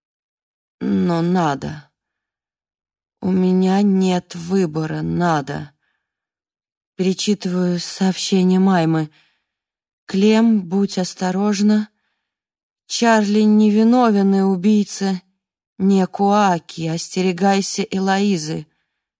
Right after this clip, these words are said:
Остерегайся». Слова на экране телефона расплываются. У, у меня и держать его сил нет. Он лежит на столе вместе со шмётками тунца и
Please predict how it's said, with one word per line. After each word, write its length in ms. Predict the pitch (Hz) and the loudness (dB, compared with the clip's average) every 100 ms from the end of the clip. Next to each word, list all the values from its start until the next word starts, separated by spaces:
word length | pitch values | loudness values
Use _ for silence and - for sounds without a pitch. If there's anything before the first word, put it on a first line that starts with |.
| _ | _
Остерегайся». 960 | - 170 - 185 180 170 143 135 - - _ _ _ _ _ _ _ _ _ _ _ _ | -14 -12 -8 -4 -2 -2 -4 -6 -10 -14 _ _ _ _ _ _ _ _ _ _ _ _
Слова 420 | - 202 196 196 | -2 0 4 4
на 220 | 202 196 | 6 4
экране 400 | - 208 196 190 | 2 2 2 0
телефона 580 | - 190 190 208 190 185 | -2 -2 -2 0 0 0
расплываются. 880 | 180 - 190 190 151 147 - 160 156 | -4 -4 -2 0 0 -2 -10 -8 -8
У, 180 | 151 - _ _ _ _ _ _ - | -10 -14 _ _ _ _ _ _ -4
у 60 | 180 | 0
меня 300 | 180 180 165 | 2 2 2
и 40 | |
держать 500 | 165 170 170 139 - | 0 -2 -2 -4 -6
его 160 | 139 143 | -10 -10
сил 300 | - 156 135 | -8 -6 -6
нет. 360 | 143 135 131 _ _ _ _ _ _ _ _ _ - | -8 -10 -14 _ _ _ _ _ _ _ _ _ -8
Он 220 | 170 160 | -4 -2
лежит 440 | 160 170 170 185 | -2 -2 -2 -4
на 80 | 180 | -4
столе 420 | - 160 170 185 | -6 -4 -2 0
вместе 440 | 170 170 165 - 165 | 0 -2 -4 -10 -12
со 160 | - | -8
шмётками 540 | 165 180 170 - 165 156 | -8 -4 -4 -4 -8 -6
тунца 500 | 165 165 - 180 165 | -6 -6 -2 0 0
и 220 | 156 | -4